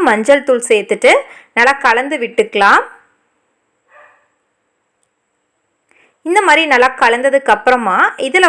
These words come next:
வந்து நாம கொஞ்சம் கொஞ்சமா தண்ணி சேர்த்து மாவு வந்து பிசைஞ்சு எடுத்துக்கலாங்க. ரொம்ப மாவு வந்து டைட்டா வந்து பிசையக்கூடாது, ஓரளவுக்கு இலக்கமா தான் பிசையணுங்க.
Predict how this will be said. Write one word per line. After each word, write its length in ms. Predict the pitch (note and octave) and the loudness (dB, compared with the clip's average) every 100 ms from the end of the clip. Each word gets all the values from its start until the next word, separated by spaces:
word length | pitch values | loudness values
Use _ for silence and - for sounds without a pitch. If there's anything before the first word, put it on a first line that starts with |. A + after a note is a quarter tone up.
| C4+ | 0
வந்து 160 | A#3+ B3+ | -2 -2
நாம 240 | A3 A3 G4+ - | -2 -2 -4 0
கொஞ்சம் 240 | C4 C4 | 0 2
கொஞ்சமா 260 | C#4 C4 B3+ B3 A3+ | 0 0 -2 0 -2
தண்ணி 240 | A3 C#4 - | -2 -8 0
சேர்த்து 360 | A#3 F#3+ - C#4 C5+ - - - - A#3+ | 0 0 0 0 0 -6 -20 -18 -4 2
மாவு 240 | D4 G4 E4 | 4 4 2
வந்து 160 | B3 E4+ B3+ | -4 -2 -2
பிசைஞ்சு 320 | A#3+ C#4 C#4+ A#3+ | -2 -2 0 0
எடுத்துக்கலாங்க. 600 | - A3 A3 G3+ F#3+ G3+ F4 C5+ - _ _ _ _ _ _ _ A#3+ | 0 -4 0 -2 0 0 0 -2 -14 _ _ _ _ _ _ _ 0
ரொம்ப 260 | C4+ F#4+ A4 D4+ | 2 2 2 4
மாவு 180 | D4+ D4 | 2 0
வந்து 160 | C4+ E4+ C4 | -4 -2 0
டைட்டா 340 | C4+ C#4+ E4 C4 | 0 0 0 2
வந்து 160 | C4 C#4+ | 0 -2
பிசையக்கூடாது, 760 | A#3 C4+ C4 A#3+ A3 G3+ G3+ B3+ C5 - - _ - | 2 2 2 0 2 2 2 0 0 -4 -20 _ 2
ஓரளவுக்கு 480 | C4+ C4+ C#4 C#4 G4+ C#4 A#3+ | 4 4 2 0 0 2 2
இலக்கமா 360 | C#4 E4 D4 B3 | 2 0 0 2
தான் 120 | C#4 A#3+ | 2 0
பிசையணுங்க. 480 | A#3+ A#3+ A3 G#3 | 0 -2 -2 0